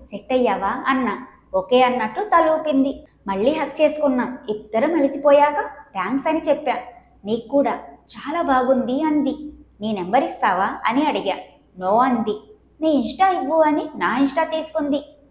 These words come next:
అన్నీ సెట్ చేసుకొని ఫస్ట్ తనని వెళ్ళమని చెప్పా.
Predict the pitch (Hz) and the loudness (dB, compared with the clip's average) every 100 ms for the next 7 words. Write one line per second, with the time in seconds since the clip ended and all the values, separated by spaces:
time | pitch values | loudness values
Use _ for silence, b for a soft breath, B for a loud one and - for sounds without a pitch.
0 | - 180 208 339 330 294 - 311 - 285 | -12 -8 -2 0 2 0 0 -2 2 0
1 | 262 262 - - 208 - 311 285 277 269 | 0 -4 -6 -8 -6 -6 0 2 4 2
2 | 254 262 269 - 262 - 180 | 2 0 -4 -2 -4 -4 -6